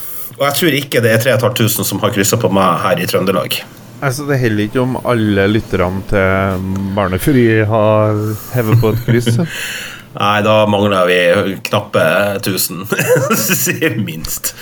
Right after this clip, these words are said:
Speaker 2: Jeg kan jo røpe at jeg,
Speaker 1: Eh.
Speaker 2: jeg kryssa på deg.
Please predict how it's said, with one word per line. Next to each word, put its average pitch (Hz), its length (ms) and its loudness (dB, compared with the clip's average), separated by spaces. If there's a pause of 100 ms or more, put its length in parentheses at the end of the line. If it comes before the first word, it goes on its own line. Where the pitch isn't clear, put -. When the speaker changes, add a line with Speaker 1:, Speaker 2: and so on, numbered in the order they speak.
(260)
Speaker 2:
Jeg 117 100 -2
kan 214 140 2
jo 214 100 4
røpe 190 200 2
at - 100 4
jeg, 101 300 4
Speaker 1:
Eh. - 80 -6
Speaker 2:
jeg 123 240 0
kryssa 123 420 -2
på 110 160 -2
deg. 214 300 0